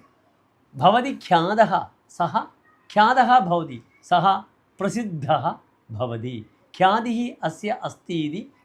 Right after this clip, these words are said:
ख्यातः। सः मल्लः भवति, सः द्वन्द्वयुद्धनिरतः भवति इत्यर्थः। सः कायिकमेखलायां प्रवर्तते, शिक्षकरूपेण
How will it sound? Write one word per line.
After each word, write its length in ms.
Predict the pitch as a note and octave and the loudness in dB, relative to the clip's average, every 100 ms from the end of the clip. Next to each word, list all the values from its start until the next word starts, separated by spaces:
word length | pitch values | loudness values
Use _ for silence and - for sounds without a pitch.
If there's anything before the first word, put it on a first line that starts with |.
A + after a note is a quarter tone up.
| _ | _
ख्यातः। 580 | - B2 A#2+ G#2+ G2+ C3 - _ _ | -2 0 0 -4 -4 -6 -6 _ _
सः 460 | - A#3 C4 C#4 G#3 | 2 4 6 6 2
मल्लः 600 | F3 G#3+ C4 C#4 G3+ B3+ | 0 0 4 4 6 4
भवति, 540 | F3+ G3 F3+ D#3+ A#2 _ _ _ _ | 4 -2 -2 -8 -14 _ _ _ _
सः 440 | _ G3 G#3+ A#3 A#3+ _ _ _ - | _ 2 2 2 -2 _ _ _ -12
द्वन्द्वयुद्धनिरतः 2250 | D3 F#3 A3 B3 C4+ B3 F#3+ D#3 A#3 - _ _ _ _ _ D#3 F3+ G#3 G3+ D#3 G#3 - | -2 0 0 0 -2 -2 -6 2 4 2 _ _ _ _ _ 2 4 4 4 2 0 -4
भवति 340 | C3+ D#3+ F3+ F#3 | -2 -2 0 -8
इत्यर्थः। 520 | E3+ D#3+ B2+ - B2 - _ _ _ | -6 -8 -8 -10 -16 -16 _ _ _
सः 480 | - A#3+ G3+ C#4+ E4+ - _ _ - | 0 0 2 0 -2 -12 _ _ 2
कायिकमेखलायां 1400 | A#3 C#4 C4 C#4 B3 A3+ A#3 G#3 A#3+ A#3+ A3+ A3 G#3+ | 2 2 2 0 2 0 0 2 4 4 6 4 2
प्रवर्तते, 800 | G#3+ F#3 G#3 - G#3 G3+ G3 G3+ _ _ _ _ _ _ _ _ _ _ _ | -2 -2 -2 -2 -2 0 -4 -6 _ _ _ _ _ _ _ _ _ _ _
शिक्षकरूपेण 1120 | - A3+ - - C4+ C4+ A#3+ A3+ A3 A3+ G#3+ | -8 -8 -2 2 4 4 2 0 0 0 -2